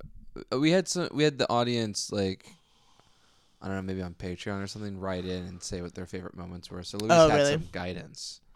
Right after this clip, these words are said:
Speaker 2: Oh, okay.
Speaker 1: Um,
Speaker 2: Yeah, I, I haven't watched the episode, and I'm not actively, like, looking at the comments, but I see the comments coming in on, like, Patreon and stuff like that, and people really enjoy it.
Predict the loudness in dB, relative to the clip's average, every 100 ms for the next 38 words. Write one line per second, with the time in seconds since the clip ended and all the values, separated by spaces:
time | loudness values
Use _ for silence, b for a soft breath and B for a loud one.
0 | _ 2 4 4 2 -2 -4 b b b
1 | -4 2 8 10 10 10 12 12 10 10
2 | 10 12 12 10 10 8 10 12 12 8
3 | 0 4 8 8 8 8 10 10 10 10
4 | 8 10 10 8 8 6 6 4 4 4
5 | 4 0 0 4 4 4 2 2 2 4
6 | 6 4 4 6 6 6 6 6 4 2
7 | 2 2 2 2 2 2 2 2 0 2
8 | 2 2 2 0 0 -2 -4 -4 -2 -2
9 | 0 -2 -2 -4 -2 2 4 4 2 4
10 | 2 2 0 2 2 2 2